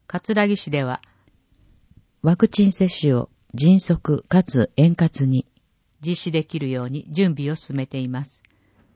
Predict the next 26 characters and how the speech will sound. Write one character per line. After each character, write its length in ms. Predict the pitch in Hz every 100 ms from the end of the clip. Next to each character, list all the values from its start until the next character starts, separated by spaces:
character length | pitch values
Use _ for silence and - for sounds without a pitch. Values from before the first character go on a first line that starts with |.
| _ _
コ 160 | - 190
ー 40 |
ル 60 | 185
セ 180 | 190 180
ン 60 |
タ 140 | 165 151
ー 40 |
で 100 | 143
は 180 | 143 139 _
ワ 140 | - 160
ク 120 | 208
チ 140 | -
ン 60 | 202
接 220 | - 196
種 160 | - 185
予 60 |
約 240 | 190 185 139
の 120 | 123
ほ 100 | 127
か、 240 | - 139 _ _ _ _ _ _ _ _ _
今 280 | - 208 226
後 140 | 220
の 120 | 208
予 140 | 196 185
定 280 | - 165 156
や 180 | 151